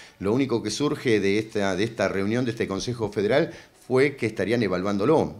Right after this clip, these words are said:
Digo, sin ir más lejos, ahora escuchamos hace poco a la Secretaria de Niñez y Adolescencia hablando de que el Plan Nacional de Capacitación,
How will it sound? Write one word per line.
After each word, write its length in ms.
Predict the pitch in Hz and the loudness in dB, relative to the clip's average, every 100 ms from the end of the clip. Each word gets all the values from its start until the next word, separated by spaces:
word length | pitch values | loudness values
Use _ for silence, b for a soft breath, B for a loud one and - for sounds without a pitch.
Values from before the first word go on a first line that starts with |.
| 104 82 | -12 -6
Digo, 320 | 92 90 85 | -4 -2 -4
sin 240 | - 92 | -6 -4
ir 100 | 117 | -2
más 160 | 120 113 | 0 0
lejos, 280 | 147 143 107 | -2 0 0
ahora 160 | 110 | 0
escuchamos 500 | 104 95 110 117 113 | -2 -4 0 2 2
hace 160 | 110 - | 0 -2
poco 340 | - 123 - | -2 -2 0
a 40 | 95 | 0
la 100 | 85 | 0
Secretaria 420 | 87 85 107 110 | -4 -4 -2 0
de 40 | |
Niñez 160 | 98 107 | 0 0
y 40 | |
Adolescencia 540 | 101 98 131 143 143 95 | 0 -2 -2 -4 -2 0
hablando 380 | 101 123 120 | 0 2 2
de 120 | 95 - | 0 -2
que 80 | |
el 80 | 90 | -6
Plan 280 | 95 107 120 | -4 -2 -2
Nacional 580 | 104 - 101 107 120 120 B B B B B | -4 -4 -2 0 0 -2 B B B B B
de 180 | 85 92 | -4 -2
Capacitación, 920 | 92 90 87 90 90 - 143 123 107 | -2 -2 -4 -2 -2 4 4 4 2